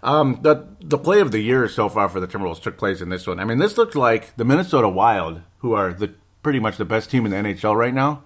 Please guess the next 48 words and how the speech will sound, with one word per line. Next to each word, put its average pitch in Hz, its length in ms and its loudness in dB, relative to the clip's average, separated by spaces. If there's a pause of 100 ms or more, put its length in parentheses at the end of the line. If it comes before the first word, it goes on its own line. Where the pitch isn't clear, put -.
Uh, - 100 -12
knock 135 320 2
on 131 140 6
wood. 127 160 4
Oh, 135 120 4
where's 127 240 0
the 120 80 -2
wood? 104 180 0
Where's 110 200 2
the 107 80 0
wood? 87 240 -4 (460)
Oh, 127 200 4
my 113 160 4
God. 87 460 -2
Okay. 135 540 0 (480)
One 170 200 4
of 196 80 2
the 165 80 2
best 147 240 4
teams 135 220 0
in 123 60 -2
the 120 80 -2
N 117 100 -2
H 110 180 -4
L 107 140 2
right 95 160 0
now. 87 140 -2
Best 135 260 0
record 135 300 0
in 131 60 2
the 127 60 2
West, 113 300 0
and 110 80 -6
they're 101 80 -6
playing 110 320 -4
phenomenal. 107 640 -2 (280)
It 175 100 -2
looked 202 200 2
like 180 220 2
the 156 100 4
Wild 127 680 4
second 151 380 0
line 98 400 2 (680)
with 117 160 -6
Mikael 131 400 4
Granlund, 131 520 0 (200)
Jason 135 340 0
Zucker, 120 500 -2